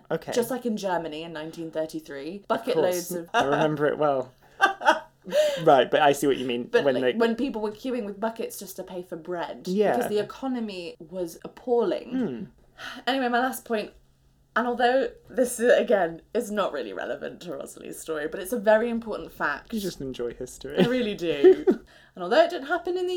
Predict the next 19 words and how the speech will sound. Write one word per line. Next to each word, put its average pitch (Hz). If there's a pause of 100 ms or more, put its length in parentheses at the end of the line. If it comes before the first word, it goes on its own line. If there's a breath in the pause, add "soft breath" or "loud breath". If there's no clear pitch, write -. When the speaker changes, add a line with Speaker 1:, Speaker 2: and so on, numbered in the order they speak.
(140)
Speaker 2:
U 330
S, -
and 143
it's -
not 170
relevant 254
to 311
the 339
story, 175
but -
in 147
nineteen 220
thirty-three, 330 (340 loud breath)
Hitler 180 (260 loud breath)
was 170
appointed 254
Chancellor 202
of 175
Germany, 151